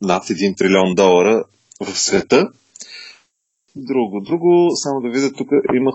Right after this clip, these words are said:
още, още една новина сякаш. А, да, че вече са спряли да слагат донгъл за слушалки в новите iPhone-и. Тоест, вече очакват всички хора да ползват Bluetooth слушалки.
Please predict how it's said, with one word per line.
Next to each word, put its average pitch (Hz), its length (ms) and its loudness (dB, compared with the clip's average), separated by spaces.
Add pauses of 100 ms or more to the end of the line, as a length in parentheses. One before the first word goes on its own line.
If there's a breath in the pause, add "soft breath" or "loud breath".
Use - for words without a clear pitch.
още, 120 320 0 (1200 loud breath)
още 117 800 2 (720)
една 110 260 2
новина 104 400 0
сякаш. - 720 -2 (160)
А, 143 200 2
да, 95 240 0 (140)
че 143 280 4 (540)
вече 123 140 2
са - 120 -10
спряли 120 400 4 (160)
да 113 480 -4
слагат 104 480 0
донгъл 101 400 2
за 92 140 -8
слушалки 95 720 -6
в 92 240 -14 (380 loud breath)
новите 98 320 2
iPhone-и. 95 640 0 (300)
Тоест, 107 380 2
вече 104 360 0
очакват 110 440 0
всички - 300 -4
хора 101 260 2
да 101 140 0
ползват - 300 0 (100)
Bluetooth - 460 -4
слушалки. 90 640 -4